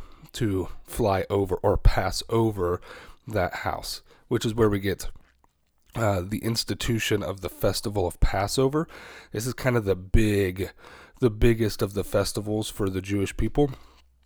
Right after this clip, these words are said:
This is where you remember God's redemption and deliverance out of Egypt and how God is a God of deliverance. And so this is kind of the institution of Passover, uh, right, uh, right at the beginning here,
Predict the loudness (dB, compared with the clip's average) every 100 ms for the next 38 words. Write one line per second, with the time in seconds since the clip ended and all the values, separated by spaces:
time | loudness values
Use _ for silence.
0 | _ _ -6 -2 0 0 2 2 2 0
1 | -2 -2 2 4 4 4 4 4 2 2
2 | -2 -2 -2 0 -2 -2 -4 -6 -4 -2
3 | 0 2 4 4 2 -2 0 2 2 0
4 | -2 0 2 0 0 -2 2 4 4 0
5 | -4 0 2 4 2 0 0 2 2 2
6 | 0 -4 -8 -10 -16 -16 -16 -16 -10 -2
7 | 2 4 2 0 2 2 0 -2 -4 -4
8 | -6 -2 -2 0 0 0 2 4 4 2
9 | -2 -4 -4 -2 -4 -6 -12 -14 -10 -8
10 | -6 -6 -6 -6 -6 -6 -6 -4 -2 -2
11 | -6 -6 -6 -6 -8 -10